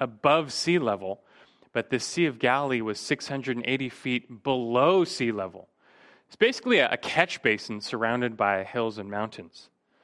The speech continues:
The land all around the Sea of Galilee, though, was known for being extremely fertile. It, it was described as being everywhere tilled and everywhere productive.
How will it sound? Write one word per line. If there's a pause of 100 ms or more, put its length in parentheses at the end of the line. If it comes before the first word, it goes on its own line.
(880)
The
land
all
around
the
Sea
of
Galilee,
though,
was
known
for
being
extremely
fertile.
It, (320)
it
was
described
as
being (180)
everywhere (180)
tilled (280)
and
everywhere
productive.